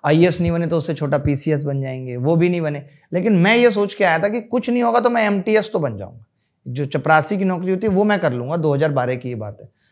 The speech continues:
और जब मैं मुखर्जी नगर में आया और मैंने पढ़ना शुरू किया, पहली बार में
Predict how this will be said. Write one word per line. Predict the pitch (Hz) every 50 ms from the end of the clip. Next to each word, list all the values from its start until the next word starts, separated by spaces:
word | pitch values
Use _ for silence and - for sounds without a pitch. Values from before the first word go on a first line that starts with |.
| _ _ _ -
और | 135 127
जब | 127 151 156
मैं | 160 160
मुखर्जी | 160 151 139 - 156 143 135 151
नगर | 147 147 143 143 143
में | 143 143 135
आया | 131 135 135 135
और | 135 131
मैंने | 131 131 131 127
पढ़ना | 123 135 123 123 127 127
शुरू | 123 139 123 123 117
किया, | - 127 120 117
पहली | 113 - 123 120 123
बार | 120 123 120 117
में | 120 120 123 120